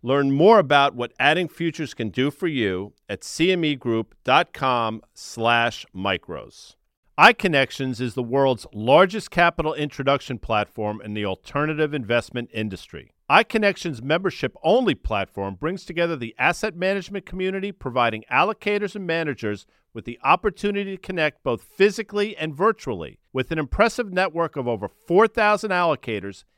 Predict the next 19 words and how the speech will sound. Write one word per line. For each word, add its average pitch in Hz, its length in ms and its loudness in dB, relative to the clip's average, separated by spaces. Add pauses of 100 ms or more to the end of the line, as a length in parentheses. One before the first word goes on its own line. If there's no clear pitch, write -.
(160)
and 107 220 -4
nine 151 280 2
hundred 196 300 -2
managers, 123 640 -4 (320)
their 131 120 -2
community 190 540 -2
oversees 160 540 -2
an 131 160 -10
astounding 151 920 0
forty-eight 185 580 0
trillion 214 460 0
dollars 131 480 0
and 127 160 -8
sixteen - 720 -6
trillion 143 420 -6
dollars 127 460 0 (260)
in 127 200 -6
assets, 143 600 0
respectively. 107 720 -6